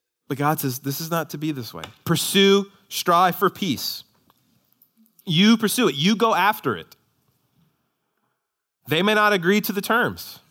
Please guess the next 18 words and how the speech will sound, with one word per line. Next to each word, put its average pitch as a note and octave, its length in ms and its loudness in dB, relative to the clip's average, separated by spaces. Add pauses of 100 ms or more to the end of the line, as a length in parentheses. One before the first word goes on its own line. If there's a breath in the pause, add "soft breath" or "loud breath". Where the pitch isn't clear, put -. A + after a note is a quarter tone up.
(760)
They F3 140 0
may G#3+ 80 2
not A#3 180 2
welcome A3 460 2
peace. - 480 -14 (340 loud breath)
But F3+ 100 4
he A3+ 100 6
says A3 260 2
that G3+ 120 2
doesn't A#3+ 240 2
matter. A#3 240 2
He G3+ 40 4
says, E3+ 260 -2
"You C4 240 4
are A3+ 120 4
to A3+ 220 2
pursue B3 600 0
it." - 320 -4